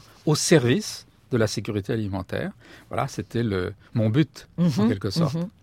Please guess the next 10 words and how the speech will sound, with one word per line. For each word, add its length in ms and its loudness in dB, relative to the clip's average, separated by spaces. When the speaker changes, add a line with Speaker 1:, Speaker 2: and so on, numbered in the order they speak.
Speaker 2:
mhm. 260 -2
Alors, 300 8
est-ce 120 2
que 400 6
il 160 0
y 80 8
a 80 10
des 160 4
grands 400 6
textes ? 560 4